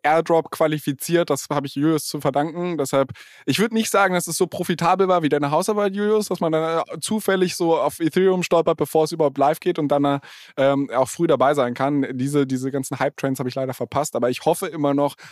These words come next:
dass wir den nächsten Bullenmarkt haben und dann schippere ich weiter und kann dann irgendwie in drei Jahren Privatier sein, wenn ich mir die fünfhundert Podcast-Folgen hier voll hab.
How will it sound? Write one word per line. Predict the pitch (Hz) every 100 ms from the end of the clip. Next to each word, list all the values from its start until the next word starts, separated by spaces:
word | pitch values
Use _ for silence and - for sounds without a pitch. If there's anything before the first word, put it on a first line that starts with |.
| -
dass | 139
wir | 147
den | 139
nächsten | 139 139 123
Bullenmarkt | 117 135 135 127 123
haben | 131 127 135
und |
dann | 135
schippere | 117 143 135
ich | 123 -
weiter | 110 117 123
und | 120
kann | 110 120
dann | 120
irgendwie | 110 113
in | 117
drei | - 117
Jahren | 117 117
Privatier | - 110 107 120
sein, | 123 120 120
wenn | 113
ich | -
mir |
die | 113
fünfhundert | - 123 127 110
Podcast-Folgen | 120 - 117 - 113
hier | 113
voll | 107 107
hab. | 107 113